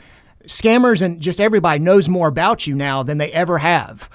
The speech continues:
right? So that makes you a target because they know more information, and so it's easier for them to convince you that something's real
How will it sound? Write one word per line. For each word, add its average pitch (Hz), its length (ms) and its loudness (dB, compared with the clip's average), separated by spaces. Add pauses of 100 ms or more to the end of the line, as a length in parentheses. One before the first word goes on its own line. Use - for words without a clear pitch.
(200)
right? 156 320 -2
So 180 160 0
that 185 160 -2
makes 190 240 -2
you 196 140 0
a 131 40 -8
target 156 440 -2
because 147 240 -4
they 151 120 -2
know 180 320 2
more 170 220 0
information, 147 560 -4
and 139 100 -4
so 160 120 -2
it's 151 160 -6
easier 214 400 -4
for 180 120 -6
them 175 220 -4
to 151 80 -8
convince 151 560 -4
you 135 140 -6
that 139 160 -10
something's 135 400 -6
real 151 480 -4